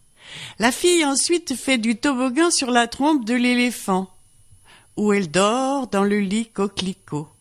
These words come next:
Alors des illustrations légèrement en relief ne se voient que dans le noir. Tapis volant,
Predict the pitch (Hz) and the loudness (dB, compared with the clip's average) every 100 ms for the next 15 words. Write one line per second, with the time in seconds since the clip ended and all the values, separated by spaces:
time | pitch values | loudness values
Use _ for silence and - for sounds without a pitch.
0 | _ _ _ - - - 262 320 277 277 | _ _ _ -20 -10 -2 0 2 2 2
1 | 302 294 311 - 254 269 - - 269 247 | 2 2 2 0 -2 -2 -2 0 2 2
2 | 214 - - 208 330 370 330 269 208 208 | 0 -4 -4 0 2 2 2 4 2 0
3 | 208 202 202 285 349 - - 165 208 233 | -2 -2 0 0 -2 -4 -10 -2 0 0
4 | - 254 233 311 339 320 - 220 277 294 | 0 -2 0 0 0 -2 -4 -4 -2 0
5 | 285 262 220 196 170 151 135 139 - _ | 0 2 2 2 0 -2 -6 -12 -18 _
6 | _ _ _ _ _ _ _ 156 151 151 | _ _ _ _ _ _ _ -4 -2 -4
7 | 147 147 165 165 196 285 320 330 | -4 0 0 2 2 2 2 0